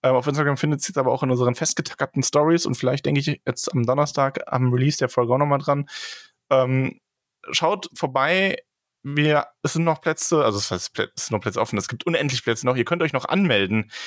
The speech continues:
für unser tollkühnes Treffen in Absdorf. Es wird, äh, ganz, ganz viel zu essen geben. Es wird ganz viele Hobbits geben. Wir sind jetzt schon mehr als zwei Dutzend,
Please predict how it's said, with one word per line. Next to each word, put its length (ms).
für 520
unser 240
tollkühnes 560
Treffen 540
in 120
Absdorf. 460
Es 220
wird, 340
äh, 160
ganz, 240
ganz 160
viel 120
zu 140
essen 280
geben. 300
Es 120
wird 140
ganz 240
viele 240
Hobbits 340
geben. 300
Wir 60
sind 180
jetzt 160
schon 220
mehr 180
als 240
zwei 260
Dutzend, 540